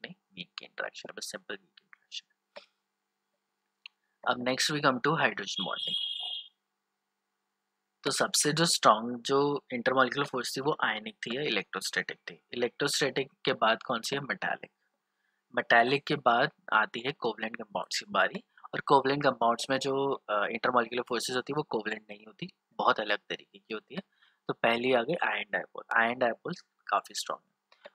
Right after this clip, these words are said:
उसके बाद next आती है hydrogen bond। तो hydrogen bond किसके बीच में होता है? एक hydrogen होता है, एक molecule जो hydrogen दे रहा होता है उसको हम लोग बोलते हैं hydrogen donor, और एक molecule जो hydrogen ले रहा होता है उसको बोलते हैं हाइड्रोजन acceptor। और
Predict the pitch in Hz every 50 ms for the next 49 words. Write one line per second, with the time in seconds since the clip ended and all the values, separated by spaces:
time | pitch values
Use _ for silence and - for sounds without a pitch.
0 | _ - 151 - - - 160 160 160 160 151 135 127 127 - - 139 127 - 160
1 | 160 151 127 110 107 98 95 95 - - - - - - - _ - 135 127 135
2 | 123 123 135 131 135 147 151 147 143 139 139 135 143 135 - - 135 135 131 -
3 | - 143 139 131 - 165 165 - 143 - - - 120 107 104 101 - 107 107 -
4 | 131 139 135 120 - 127 147 - - - - _ _ _ _ - 131 127 - 135
5 | 131 127 123 - - 143 135 143 139 131 123 113 - 113 - - 135 135 - -
6 | 113 110 110 113 123 131 131 127 - 139 143 143 - - - 123 120 117 123 117
7 | 120 110 107 - 123 123 120 107 98 101 101 - - 120 113 - - 87 92 -
8 | 131 175 - - - - - - - - 131 127 131 131 143 135 123 117 117 113
9 | 135 135 131 147 127 123 117 - 120 117 127 127 117 113 113 113 120 117 117 -
10 | - 147 139 - - 127 - 196 185 - 147 - 120 110 104 - - - - 151
11 | 113 - - - - - _ - - - _ _ _ _ _ _ _ - 143 143